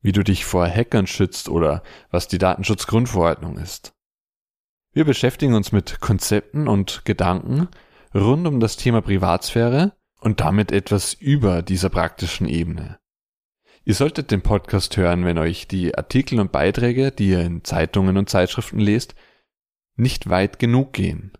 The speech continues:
Wenn ihr ein Interesse an Privatsphäre habt und den Umgang von Unternehmen mit euren Informationen durchaus kritisch seht. Wenn ihr euch jetzt angesprochen fühlt,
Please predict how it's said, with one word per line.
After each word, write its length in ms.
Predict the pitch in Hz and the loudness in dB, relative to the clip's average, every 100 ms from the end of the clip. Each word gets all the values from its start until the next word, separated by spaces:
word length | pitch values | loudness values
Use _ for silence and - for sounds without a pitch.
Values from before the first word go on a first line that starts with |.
| _ _ _ _ _ | _ _ _ _ _
Wenn 160 | 104 101 | 0 4
ihr 100 | 82 | 4
ein 160 | 92 | 2
Interesse 500 | - 95 92 95 - | 0 0 0 0 0
an 60 | 95 | 0
Privatsphäre 720 | 87 92 87 - - 120 117 | 0 2 0 0 -2 0 2
habt 340 | 117 143 - - _ _ | 2 0 -6 -20 _ _
und 240 | - 131 - | -4 -2 0
den 160 | 90 | 0
Umgang 580 | 95 - 123 180 127 98 | -2 -2 0 2 2 0
von 160 | 98 85 | 0 0
Unternehmen 600 | 87 87 85 82 90 117 | 0 0 0 0 0 0
mit 220 | 101 - | 0 0
euren 320 | 87 110 143 | 0 2 2
Informationen 920 | 117 117 113 107 - 90 82 90 101 - - - - | 0 0 0 0 0 -2 0 2 0 -4 -18 -12 0
durchaus 400 | 107 98 98 - | 0 2 -2 -2
kritisch 440 | - - 87 - | -6 -4 -2 -4
seht. 420 | - - - - _ _ _ _ _ _ _ _ _ _ _ _ | -6 -10 -12 -16 _ _ _ _ _ _ _ _ _ _ _ _
Wenn 180 | 95 104 | 0 4
ihr 80 | |
euch 120 | 101 98 | 4 2
jetzt 320 | 95 - - | -2 -4 -4
angesprochen 640 | 117 170 - - 92 98 | 0 0 0 -2 -2 -4
fühlt, 400 | 85 95 120 196 | -2 2 2 0